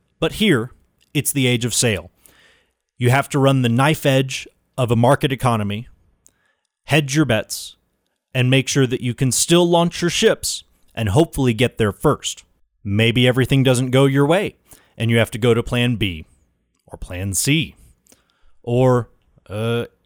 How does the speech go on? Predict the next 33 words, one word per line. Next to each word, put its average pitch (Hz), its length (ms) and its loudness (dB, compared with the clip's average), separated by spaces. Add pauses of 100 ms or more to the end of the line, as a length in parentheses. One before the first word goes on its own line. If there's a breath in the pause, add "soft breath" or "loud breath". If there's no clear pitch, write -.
improvise. 101 680 -10 (420)
As 131 300 2
with 131 400 -2 (300)
the 135 220 4
Age 143 160 2
of 139 100 -2
Sail 127 400 2
exploration, 117 760 -2 (580)
not 107 220 -4
everything 151 380 0
goes 156 280 4
your 113 100 -2
way, 82 240 -8 (540)
and 110 160 -4
you 131 100 0
do 160 140 4
have 147 180 2
to - 100 -6
improvise 92 640 -6 (400)
and 107 160 -2
make 131 180 2
it 143 80 2
up 135 160 0
as 131 140 0
you 143 80 2
go, 107 300 -2 (640)
but 117 200 0
ultimately, 113 640 0 (520)
but 131 100 2
ultimately 156 480 2
makes 120 440 0 (360 soft breath)
a - 80 -2
fruitful 151 640 2